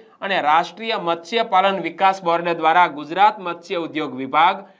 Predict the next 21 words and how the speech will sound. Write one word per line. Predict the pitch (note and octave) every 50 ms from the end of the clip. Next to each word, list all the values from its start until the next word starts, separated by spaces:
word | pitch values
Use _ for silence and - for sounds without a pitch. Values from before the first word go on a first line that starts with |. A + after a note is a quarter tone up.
| _ _ _ _
ભારતીય | C#3 C#3+ D#3 E3+ F3 F3 - G#3 G3+ F#3
તટરક્ષક | - - F3+ F#3 F#3 F#3+ F#3 F3+ F3+ F#3 G#3 G3+ F3
વિભાગ, | F3+ F#3 F#3 F3 F#3 G3 G3+ G#3 G#3 G#3 - _ _ _ -
મત્સ્ય | E3 F3+ F#3 F#3 - - A#3 A3+
ઉદ્યોગ | G#3 F#3+ F3+ D#3+ F#3+ F#3+ F#3
સર્વેક્ષણ | - - F3+ E3+ F3+ F#3 F#3 F#3 - A3 G3 F#3
of | E3+ E3 E3 D#3+
ઇન્ડિયા, | D#3 D#3+ E3+ E3+ F3+ F3+ F3+ F#3+ F#3+ F#3+ - - _ _
ગુજરાત | D#3+ E3+ F3+ E3+ G3 G#3 G#3+ G#3 G#3
મેરીટાઇમ | E3+ D#3+ E3 F#3 F3+ F#3 F#3+ F3+ F3 E3+
બોર્ડ | D#3+ D#3+ E3 E3+ F3 F3+ F3+ F#3 F#3 F#3 - - _ -
અને | - A#3 A3+ F3
માછીમાર | D3 C#3+ D3 E3 F#3 - - C4+ B3+ A#3 A3+ A3+ A3+
જૂથોના | G#3 F3 F#3+ F#3+ F#3+ G3 G3+ G3+ G3+ G3
સહયોગથી | G3 - F3+ E3+ E3+ F3 F3+ F3 F3 A#3 G#3+ E3+ E3 E3 E3 - - _ -
આ | - G3+ G#3
કાર્યક્રમનું | G#3 G3+ F3+ F3 F#3 G3+ G#3 G3+ G3 F#3+ F#3 F#3+ G3 F#3
આયોજન | E3 E3 E3+ E3+ E3+ F3+ F3 E3
કરવામાં | E3 D#3 D#3 D#3 D#3 D#3 D3
આવ્યું | C#3+ C#3+ D3 C#3+
છે. | - E3 D3